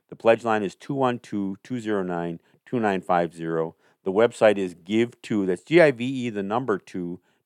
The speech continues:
W B A I dot org. And, uh, again, follow the prompts either online or by the operator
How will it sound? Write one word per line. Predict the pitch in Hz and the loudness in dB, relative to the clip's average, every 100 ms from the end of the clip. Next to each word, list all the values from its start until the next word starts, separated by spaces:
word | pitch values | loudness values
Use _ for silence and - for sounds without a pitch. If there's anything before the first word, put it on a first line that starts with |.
| - | 0
W | 101 117 107 | 0 0 -4
B | 98 101 | 0 2
A | 95 92 | 2 2
I | 92 87 87 _ _ 92 | 2 0 -4 _ _ -2
dot | 87 87 | -2 0
org. | 90 90 87 - _ _ _ _ | -2 0 -2 -10 _ _ _ _
And, | 92 98 98 92 | -4 -2 -2 -4
uh, | 85 95 | -6 -6
again, | 104 120 90 | -2 -2 -2
follow | - 98 110 | 4 6 6
the | 107 | 4
prompts | - 123 123 117 - - | 0 4 4 2 -10 -10
either | 101 95 95 | -4 -4 0
online | 104 123 123 123 131 | 0 0 0 -2 -2
or | 95 95 | -4 0
by | 95 104 | 2 2
the | 107 | 2
operator | 101 107 107 107 117 | 2 0 -4 -4 -6